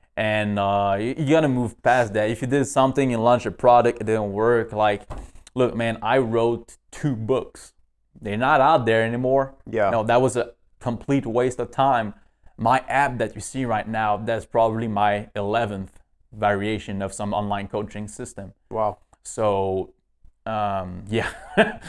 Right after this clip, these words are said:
Speaker 1: So when you have something like that, it's just,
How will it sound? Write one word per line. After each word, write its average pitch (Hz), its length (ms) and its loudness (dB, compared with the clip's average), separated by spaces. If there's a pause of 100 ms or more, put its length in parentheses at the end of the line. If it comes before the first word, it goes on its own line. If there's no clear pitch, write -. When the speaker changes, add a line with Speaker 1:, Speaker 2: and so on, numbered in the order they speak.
(240)
Speaker 1:
So 104 340 0 (1300)
when 135 240 2
you 131 100 4
have 143 220 6
something 131 340 -2
like 117 320 2
that, 120 360 6 (100)
it's 123 120 -8
just, 151 340 -4